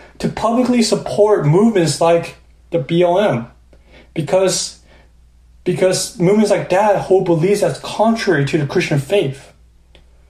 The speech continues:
But can anyone still really accuse this social worker of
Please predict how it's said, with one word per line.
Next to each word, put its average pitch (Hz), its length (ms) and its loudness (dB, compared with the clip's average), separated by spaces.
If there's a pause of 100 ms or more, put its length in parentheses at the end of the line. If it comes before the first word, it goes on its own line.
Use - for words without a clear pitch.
(680)
But - 140 -4
can 226 140 0
anyone 285 500 2
still 208 420 2
really 180 340 4
accuse 202 920 0 (500)
this - 220 0
social 180 320 0
worker 185 580 -2 (800)
of 160 400 0